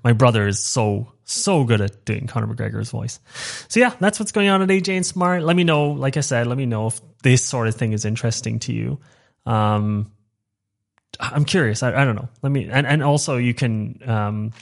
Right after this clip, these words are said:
you can send your questions into, uh, how to business dot substack dot com. Link is in the description, and just go to the latest episode and you can comment right there.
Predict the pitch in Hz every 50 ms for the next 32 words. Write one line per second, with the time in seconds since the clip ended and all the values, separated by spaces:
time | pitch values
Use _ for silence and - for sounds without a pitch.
0 | - - - - - 127 127 127 - 147 127 131 135 - - 127 123 113 113 113
1 | - - 120 113 - - - 117 107 107 - - 117 117 113 117 - - 117 107
2 | 104 101 101 113 117 - _ _ _ _ _ _ _ _ _ - 110 107 104 104
3 | 101 101 101 95 123 113 - 143 143 139 147 131 127 131 123 131 123 123 - -
4 | 120 110 - - 127 113 117 - - 117 113 113 - 117 110 - - - 151 143
5 | 139 135 135 135 - 117 120 123 120 127 110 120 113 107 104 107 113 - - 156
6 | 147 - - 156 135 131 131 123 - - - _ _ - 127 120 123 - - -
7 | - 160 165 165 156 139 139 135 127 127 123 123 - - 120 117 - 123 - -
8 | 120 113 113 113 107 110 110 120 110 113 110 - - 120 113 - - - 135 127
9 | 120 113 113 113 - - 110 113 120 127 127 123 - 123 107 104 104 104 104 107
10 | -